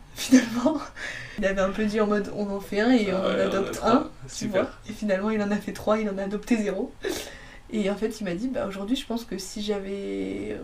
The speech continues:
Speaker 1: re le choix dans
Speaker 2: Ah,
Speaker 1: le,
Speaker 2: c'est pas des triplés.
Speaker 1: dans le monde actuel. » Ah non, non, c'est
Speaker 2: Ah, ok, d'accord.
Speaker 1: trois, non, non, c'est pas des triplés,
Speaker 2: <laughs> Ok,
Speaker 1: c'est
Speaker 2: ok.
Speaker 1: trois enfants.
Speaker 2: Genre, euh, tu vas à la maternité, un enfant. Oh, il y en a trois.
Speaker 1: Non, non, non,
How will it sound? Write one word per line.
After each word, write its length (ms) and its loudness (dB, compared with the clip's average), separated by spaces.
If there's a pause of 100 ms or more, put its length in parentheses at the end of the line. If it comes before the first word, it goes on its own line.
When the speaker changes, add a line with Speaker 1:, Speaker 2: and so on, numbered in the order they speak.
(140)
Speaker 1:
re 120 0
le 160 2
choix 260 -2
dans 80 4
Speaker 2:
Ah, 40 6
Speaker 1:
le, 60 2
Speaker 2:
c'est 120 0
pas 120 4
des 100 6
triplés. 380 -4
Speaker 1:
dans 200 -4
le 120 -6
monde 140 -8
actuel. » 380 -6 (120)
Ah 100 0
non, 180 -2
non, 180 -4
c'est 200 -12
Speaker 2:
Ah, 100 4
ok, 220 4
d'accord. 300 4
Speaker 1:
trois, 320 -2
non, 140 2
non, 180 2
c'est 140 -8
pas 100 2
des 80 -2
triplés, 280 0
Speaker 2:
<laughs> 80 6
Ok, 80 6
Speaker 1:
c'est 140 8
Speaker 2:
ok. 180 10
Speaker 1:
trois 140 12 (120)
enfants. 300 8
Speaker 2:
Genre, 240 6
euh, 440 8
tu 140 0
vas 100 6
à 20 8
la 100 6
maternité, 640 2
un 140 4
enfant. 300 2
Oh, 260 6
il 100 4
y 40 4
en 60 6
a 100 6
trois. 240 10
Speaker 1:
Non, 120 12
non, 100 10
non, 80 12